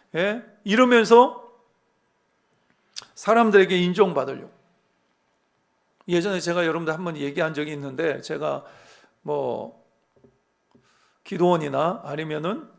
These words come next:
세미나에 가면 목사님들하고 같이 이제 잠을 잘 때가 있어요.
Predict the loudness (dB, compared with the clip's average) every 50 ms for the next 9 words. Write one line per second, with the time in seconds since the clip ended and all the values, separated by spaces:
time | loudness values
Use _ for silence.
0 | _ -12 -4 -2 0 0 2 2 2 2 0 0 -4 -6 -8 -6 -4 -4 -4 -4
1 | -8 -14 -10 -8 -8 -6 0 2 2 2 2 0 0 0 0 0 -2 -4 -8 -8
2 | -6 -6 -6 -6 -6 -6 -6 -6 -6 -6 -4 -2 -2 -2 -2 -4 -6 -8 -8 -8
3 | -10 -10 -10 -10 -12 -14 -14 -18 -20